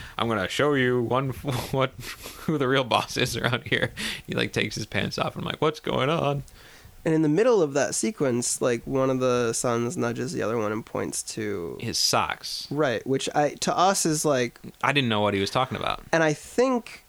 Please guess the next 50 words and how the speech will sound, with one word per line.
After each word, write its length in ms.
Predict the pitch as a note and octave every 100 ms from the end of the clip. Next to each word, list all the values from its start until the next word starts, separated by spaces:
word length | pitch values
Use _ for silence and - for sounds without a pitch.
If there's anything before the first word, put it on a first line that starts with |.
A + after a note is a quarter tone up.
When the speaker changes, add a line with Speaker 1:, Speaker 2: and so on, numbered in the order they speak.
| _ F3+
Speaker 2:
I'm 140 | A#3+
not 240 | B3 -
sure. 480 | - - D#3+ F3+ G#3+
I 80 | D3+
was 140 | C#3+
very 180 | C#3+ F3
<laughs> 80 | E3+
confused 400 | D#3 E3 D#3 D#3+
when 60 | D3+
I 20 |
was 60 |
watching 280 | D3 D3 F3+
it. 60 | E3
I 20 |
was 120 | C#3
like, 100 | C#3+
"Are 40 | D3+
they 80 | D#3
laughing 380 | E3+ G#3+ D#4
because 300 | C4+ - G3+
he 100 | - F3+
has 140 | F3
hairy 460 | - - E3+ E3+ -
ankles?" 560 | G#3+ - G4 G4 -
<laughs> 40 | -
Like, 120 | C#4+
what's 420 | A#3+ - - C#4+ -
Speaker 1:
Or, 100 | C3+
like, 160 | B2 A#2
that 140 | B2+
his 100 | A2
Speaker 2:
Um, 160 | F3+ F3
Speaker 1:
socks 380 | B2 B2+ - C3
aren't 220 | B2 B2
pulled 260 | - B2 A2
up? 320 | C3 F#3+ -
Or, 180 | G#2 G2
Speaker 2:
I 100 | F3
Speaker 1:
like, 100 | F#3
Speaker 2:
think 160 | A#3+
it 80 | B3
Speaker 1:
what? 100 | F#3
Speaker 2:
might 160 | F3 F3+
have 140 | F3
been, 240 | F3 F3 F#3
'cause 220 | F3 D3
this 160 | G3+ A3+
is 140 | F#3+
back 380 | D#3 C#3+ C#3+ -
when 520 | C#3+ B2 A#2 A2+ -